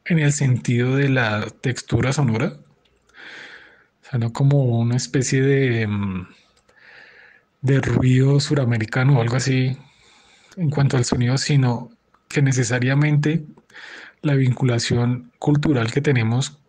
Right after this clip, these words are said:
con toda la tecnología y con, y con todos los, y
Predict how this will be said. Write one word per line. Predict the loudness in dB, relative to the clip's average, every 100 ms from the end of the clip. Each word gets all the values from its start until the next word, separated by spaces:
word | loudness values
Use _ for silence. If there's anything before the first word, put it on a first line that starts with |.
| _ _ _ _
con | -4 -2 0
toda | -2
la | -2
tecnología | 0 0 0 0 0 -2 -2
y |
con, | -2 -2 0 -2 -6 -20 -20 -20 -20 _ _ _ _ _ _
y | -8
con | -4 0 2 0 -4
todos | -2 2 4 4
los, | 2 2 0 -2 -6 -8 -12 -20 -20 -20 -20 -20 _ -4
y | -4